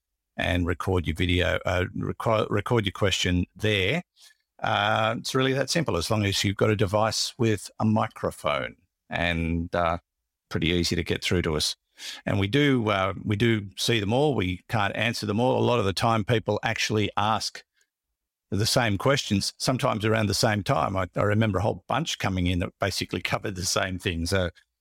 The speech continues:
uh, we can answer them en masse occasionally. So if you don't hear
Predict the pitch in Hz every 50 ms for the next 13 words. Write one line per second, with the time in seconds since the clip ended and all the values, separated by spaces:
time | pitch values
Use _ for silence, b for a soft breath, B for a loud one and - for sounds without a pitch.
0 | _ _ _ _ - - 90 90 95 107 113 101 - 110 113 117 127 117 - -
1 | 101 95 92 92 98 101 92 98 110 113 - - - - - - 113 107 104 95
2 | 87 101 85 76 76 71 - - - 87 82 82 B B B B B B B B
3 | - 110 - - 98 113 135 139 143 135 - _ _ _ _ _ - - 123 117
4 | 104 104 101 101